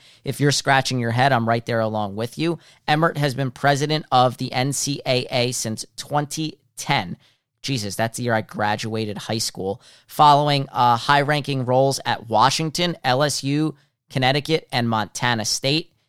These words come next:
Listen to this. Emmert is paid a base salary of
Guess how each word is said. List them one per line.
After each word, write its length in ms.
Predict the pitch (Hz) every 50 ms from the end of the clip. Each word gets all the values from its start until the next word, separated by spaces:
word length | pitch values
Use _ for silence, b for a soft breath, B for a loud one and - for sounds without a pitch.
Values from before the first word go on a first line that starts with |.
| _ _ _ _ _ _ _ _ _ _
Listen 300 | - 147 139 - 139 135
to 60 | 123
this. 340 | 104 95 78 - - - - - _ _ _ _ _ _ _ - -
Emmert 400 | 147 156 165 180 190 180 - _ _ _ _ _ _ _ _ _ _ _ _ -
is 140 | 147 131 -
paid 440 | - - 139 139 143 151 151 - - -
a 100 | 117 110
base 460 | - - 127 131 160 165 - - -
salary 760 | - - - - 123 120 117 113 120 117 113 117 117 123 120 _ _ _ _ - -
of 180 | 127 117 -